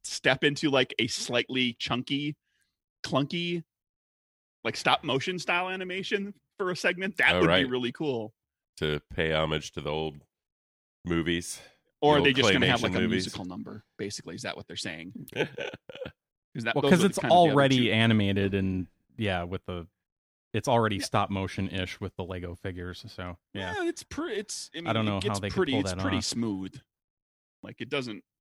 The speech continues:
Speaker 1: yeah, I don't know. I, I, I'd have to s-, I'd have to see the, see it, you know,
Speaker 3: Let's see.
Speaker 1: side
Speaker 3: Ra-
Speaker 1: by side, whatever.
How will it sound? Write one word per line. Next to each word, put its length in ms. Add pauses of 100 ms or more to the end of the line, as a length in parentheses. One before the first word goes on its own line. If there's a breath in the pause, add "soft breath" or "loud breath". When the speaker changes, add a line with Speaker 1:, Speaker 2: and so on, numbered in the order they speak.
(160)
Speaker 1:
yeah, 120
I 40
don't 100
know. 120 (200)
I, 80 (180)
I, 140
I'd 140
have 140
to 60
s-, 180
I'd 100
have 100
to 80
see 240
the, 140 (400)
see 160
it, 100 (300)
you 80
know, 60
Speaker 3:
Let's 160
see. 140
Speaker 1:
side 120
Speaker 3:
Ra- 100
Speaker 1:
by 60
side, 280
whatever. 220